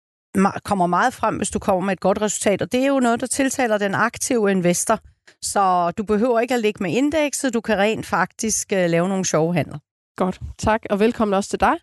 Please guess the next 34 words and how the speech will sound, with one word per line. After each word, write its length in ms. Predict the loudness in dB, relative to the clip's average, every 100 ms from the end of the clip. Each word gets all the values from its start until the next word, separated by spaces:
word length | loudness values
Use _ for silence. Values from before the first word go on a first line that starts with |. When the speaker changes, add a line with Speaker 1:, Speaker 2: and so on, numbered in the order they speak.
| _ _ _ _ 2
Speaker 2:
Øh, 180 | 4 4
udover 340 | 4 6 6
at 60 | 4
være 140 | 2
en 80 | 2
del 200 | 0 0
af 60 | 0
vores 380 | 2 0 -2 -2
aktiehold 480 | -2 0 2 2 2
her, 280 | 2 0 -2
så 160 | -6
forvalter 420 | -4 0 0 0
du 240 | -2 0 -2
for 160 | -2
over, 420 | -2 0 2 2 0 -6 -2
eller 220 | 0 0
for 160 | -2 -10
cirka 380 | 0 0 2
fire 260 | -2 0 2
hundrede 200 | 4 2
millioner 320 | 2 2 0
kroner 340 | -2 -2 0 0
i 60 |
børsnoterede 640 | 0 0 0 -4 -2 -2 0
aktier 420 | -2 -2 -2 -4
som 360 | -4 -4 -4 -2
administrerende 720 | -4 -6 -8 -14 -4 0 0
direktør 540 | -2 -4 -6 -2 -2 -2
i 240 | -4 -4 -4 -4
Otto 320 | -6 -4 -4
Mønsteds 600 | -2 -4 -6 -10 -10 -8
fond. 240 | -4 -4 -6 -20 _ -20 -20 _ _ _ 2
Øhm, 800 | 4 4 2 0 0 -4 -6 -12 _ _ -20 -20 _ _ _
Simon 400 | -14 -2 2 2